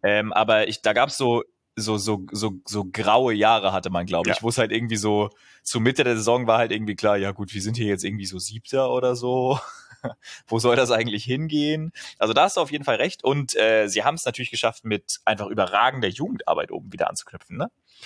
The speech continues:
Speaker 2: Mhm.
Speaker 1: Ähm, also bei denen sind super, super viele junge Spieler dabei. Und echt viele von denen, die sich jetzt auch in die, ähm, Peripherie der Nationalmannschaft spielen. Also zum Beispiel Arvid Äse macht gerade einen ziemlichen Namen, äh, macht sich gerade einen ziemlichen Namen in Schweden.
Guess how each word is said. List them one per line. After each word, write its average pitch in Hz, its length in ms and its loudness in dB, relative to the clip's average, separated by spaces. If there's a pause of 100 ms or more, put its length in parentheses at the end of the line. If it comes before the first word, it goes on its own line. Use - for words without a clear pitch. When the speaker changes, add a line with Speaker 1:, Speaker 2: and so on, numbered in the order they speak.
(160)
Speaker 2:
Mhm. 143 100 -12
Speaker 1:
Ähm, 95 480 2
also 104 160 0 (100)
bei 101 120 2
denen 113 160 -2
sind 98 140 -4
super, 160 300 0
super 143 240 -2
viele 139 240 -4
junge 135 280 -2
Spieler 135 300 -2
dabei. 92 420 0 (400)
Und 107 460 0
echt 135 200 -4
viele 170 460 -2
von 139 220 -2
denen, 123 460 0
die 110 240 -4
sich 104 200 -6
jetzt - 180 -2
auch 110 180 2
in 104 180 -6
die, 98 440 -4 (120)
ähm, 92 580 -2
Peripherie 107 600 -4
der 131 100 0
Nationalmannschaft 131 600 -4
spielen. - 220 -8
Also 101 140 0
zum 98 140 -4
Beispiel 98 240 0
Arvid 104 280 2
Äse 120 300 0
macht 127 200 -4
gerade 120 180 0
einen 120 100 -8
ziemlichen 117 380 -8
Namen, 123 340 -2 (680)
äh, 110 360 0
macht 110 160 -4
sich 110 80 -8
gerade 113 160 0
einen 113 60 -6
ziemlichen 117 280 -8
Namen 117 340 -2
in 117 100 -6
Schweden. 139 380 -6